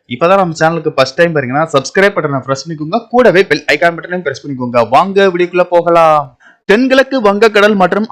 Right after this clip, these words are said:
அதனை ஒட்டிய பூமத்திய ரேகையை ஒட்டிய இந்திய பெருங்கடல் பகுதியில் உருவான காற்றழுத்த தாழ்வு பகுதி இன்று அதே பகுதியில் நிலவுகிறது. இது அடுத்த இருபத்தி நான்கு மணி நேரத்தில் மேற்கு வடமேற்கு திசையில் நகர்ந்து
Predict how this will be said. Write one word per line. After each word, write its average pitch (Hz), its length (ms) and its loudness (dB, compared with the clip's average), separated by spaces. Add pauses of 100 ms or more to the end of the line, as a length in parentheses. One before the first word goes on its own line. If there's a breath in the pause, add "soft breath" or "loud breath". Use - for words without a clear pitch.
அதனை 190 240 2 (100)
ஒட்டிய 208 200 0 (100)
பூமத்திய 208 400 0 (100)
ரேகையை 170 260 4 (120)
ஒட்டிய 156 240 2 (140)
இந்திய 180 180 0 (100)
பெருங்கடல் 175 460 0
பகுதியில் 165 420 0
உருவான 170 260 2 (160)
காற்றழுத்த 170 500 0 (100)
தாழ்வு 165 320 4
பகுதி 147 260 0 (160)
இன்று 170 200 -2 (100)
அதே 143 180 0 (120)
பகுதியில் 151 360 -2
நிலவுகிறது. 135 540 2 (520)
இது 180 140 2 (100)
அடுத்த 233 320 -2
இருபத்தி 196 240 -4
நான்கு 196 220 0
மணி 143 200 0
நேரத்தில் 139 400 2 (300)
மேற்கு 202 300 2
வடமேற்கு 170 480 0
திசையில் 160 340 0
நகர்ந்து 156 360 2